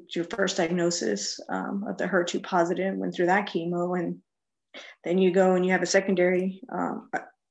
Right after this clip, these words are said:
triple negative breast cancer diagnosis, you go through that. So it's like my body has seen a lot of chemo and has been through a lot of radiation through having all different kinds of pet scans and scans and,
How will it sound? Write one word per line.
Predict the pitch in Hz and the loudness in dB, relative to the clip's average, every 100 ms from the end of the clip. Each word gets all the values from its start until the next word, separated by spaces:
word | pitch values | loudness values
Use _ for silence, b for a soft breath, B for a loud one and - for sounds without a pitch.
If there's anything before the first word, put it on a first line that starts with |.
| _ _ _ - - - _ 214 - _ _ - | _ _ _ -20 -20 -20 _ -14 -14 _ _ -4
triple | - 196 190 | -2 2 4
negative | 180 180 175 170 | 4 4 4 4
breast | 170 170 | 2 0
cancer | - 160 - 160 202 B B B - | -2 -2 0 0 -2 B B B 0
diagnosis, | 185 180 175 180 196 202 202 | 4 4 4 2 4 2 0
you | - | 0
go | 180 | 0
through | 185 185 | 0 2
that. | 190 208 190 - | 6 8 6 4
So | - 190 | 0 4
it's | 175 175 | 4 4
like | 185 | 2
my | 202 | 2
body | 202 202 196 | 4 6 6
has | 190 180 | 4 2
seen | - 190 | 0 0
a | 175 | 2
lot | 185 175 | 0 -2
of | |
chemo | - 214 196 175 185 | -2 -2 0 0 -2
and | 180 | -4
has | 170 | -6
been | - 180 170 180 - | -4 -4 -2 -6 -4
through | 170 | 0
a | 165 | 2
lot | 185 185 180 170 B B B B B | 4 4 4 0 B B B B B
of | 190 | 0
radiation | 202 202 180 202 220 - 185 196 | 2 4 4 4 4 2 0 -2
through | 196 190 180 175 _ | 0 0 0 -4 _
having | 190 170 196 180 | -2 -2 0 0
all | 185 | -2
different | 190 190 175 | -2 -6 -6
kinds | 175 185 180 | -4 -4 -4
of | - | -4
pet | - - | -4 -4
scans | - 175 175 190 190 | -6 -8 -4 -4 -4
and | 180 | -6
scans | 175 - 190 180 185 185 | -4 -2 -2 0 -2 -2
and, | 185 185 170 | -2 -2 -6